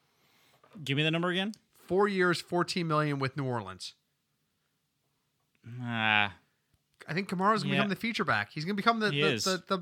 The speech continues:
Speaker 2: the, the blow guy. He's gonna be the guy who, who just comes in
Speaker 1: Like
Speaker 2: there when
Speaker 1: third
Speaker 2: Kamara
Speaker 1: down
Speaker 2: need-,
Speaker 1: or,
Speaker 2: yeah, third
Speaker 1: yeah.
Speaker 2: down, short yardage. His, his value is gonna be in short yardage situations. The problem is in fir-, i-, in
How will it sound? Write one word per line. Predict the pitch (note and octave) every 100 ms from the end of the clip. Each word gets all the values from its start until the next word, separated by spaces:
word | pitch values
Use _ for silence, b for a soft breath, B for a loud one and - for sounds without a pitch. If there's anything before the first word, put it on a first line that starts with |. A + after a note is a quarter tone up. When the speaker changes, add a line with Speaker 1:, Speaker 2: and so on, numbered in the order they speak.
| -
Speaker 2:
the, | F#3+ F3+
the | E3+ F3
blow | D#3 G3 F#3+
guy. | B2+ G#2
He's | A2 D3
gonna | F3
be |
the | E3+
guy | F3+ F3+
who, | F#3
who | E3+ F3
just | D#3+ E3+ -
comes | - F#3 E3+
in | E3+
Speaker 1:
Like | D3+
Speaker 2:
there | D3
when | D3
Speaker 1:
third | B2+ A2+
Speaker 2:
Kamara |
Speaker 1:
down | B2 A2 G#2+ G#2+
Speaker 2:
need-, | G#2
Speaker 1:
or, |
Speaker 2:
yeah, | G2+ B2+
third | - C3
Speaker 1:
yeah. | F3+
Speaker 2:
down, | F3 F#3+ - b b b b b
short | - - G3 E3
yardage. | D3 E3 F#3 A3 - b b b b _
His, | - E3 C3+ -
his | D#3 D3 C3
value | C#3 C#3 F#3+ A3
is | G#3+
gonna | F3+
be | D#3
in | D3
short | - D#3 D#3+
yardage | D3 C#3+ C3
situations. | C3+ A#2 A#2+ G#2+ G2 F2 - - _ _ _ _
The | D#3
problem | C#3+ - A3 A#3 C#3+
is | G#2 G#2 A#2 - b b b b b b b -
in | D#3 D3+ D#3 D3+ _ _ _ -
fir-, | - - G3 A3 G3+
i-, | F3+
in | F3 D#3+ D#3 D#3